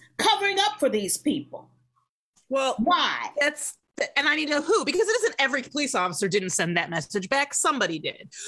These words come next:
Speaker 2: Who wrote it? Who sent it? Who okayed it to say that there was nothing on this, t-, that they found nothing in this activity that was suspicious, when it's entirely suspicious? In fact, it was so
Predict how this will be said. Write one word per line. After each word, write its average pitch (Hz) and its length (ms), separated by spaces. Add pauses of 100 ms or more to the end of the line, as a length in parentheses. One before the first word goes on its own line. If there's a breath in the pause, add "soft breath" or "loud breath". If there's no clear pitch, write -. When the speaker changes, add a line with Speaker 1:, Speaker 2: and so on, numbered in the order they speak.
(160 loud breath)
Speaker 2:
Who 427 200
wrote 330 240
it? 320 200
Who 302 120
sent 294 360
it? 285 120
Who 320 240
okayed 285 380
it 226 160
to 262 120
say 262 240
that 214 120
there 240 100
was 208 140
nothing 247 260
on 214 140
this, 226 160
t-, - 180
that 220 240
they 233 140
found 220 240
nothing 311 400 (380 loud breath)
in 285 120
this 277 200
activity 240 480
that - 100
was 226 140
suspicious, 262 440
when 339 120
it's 339 100
entirely 320 500
suspicious? 196 460
In 302 80
fact, 359 160
it 349 40
was 330 140
so - 120